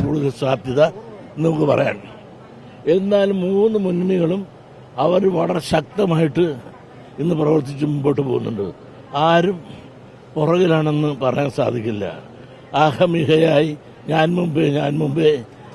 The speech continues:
എന്ന നിലയിൽ മൂന്ന് മുന്നണികളും മുമ്പോട്ട് പോകുന്നു.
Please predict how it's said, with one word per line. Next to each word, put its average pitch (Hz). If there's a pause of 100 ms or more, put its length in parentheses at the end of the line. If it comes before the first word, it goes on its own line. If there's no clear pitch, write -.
(120)
എന്ന 151
നിലയിൽ 143 (440)
മൂന്ന് 185
മുന്നണികളും 143 (320)
മുമ്പോട്ട് 143
പോകുന്നു. 110